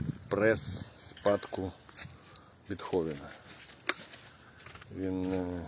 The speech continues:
не тільки писав музику, він збирав архіви музикальні композиторів того часу. Ну, я так розумію, поки грав Бетховена, він не міг закінчити свою першу симфонію.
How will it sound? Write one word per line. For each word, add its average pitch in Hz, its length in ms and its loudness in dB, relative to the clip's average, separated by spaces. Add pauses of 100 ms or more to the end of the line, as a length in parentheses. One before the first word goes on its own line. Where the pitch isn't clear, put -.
(120)
не 98 140 -2
тільки 92 440 0
писав 135 460 8
музику, 95 460 2
він 90 180 2
збирав 87 500 4 (1300)
архіви 90 560 2
музикальні 131 840 6 (2000)
композиторів 104 920 2
того 98 260 6
часу. 98 580 6 (1900)
Ну, 120 100 8
я 107 140 10
так - 180 0
розумію, 95 500 2
поки 104 260 4
грав 110 340 8 (720)
Бетховена, 101 640 4
він 101 200 4
не 101 80 4
міг 107 160 6
закінчити 95 420 2
свою 95 200 4
першу 95 340 0
симфонію. - 580 -4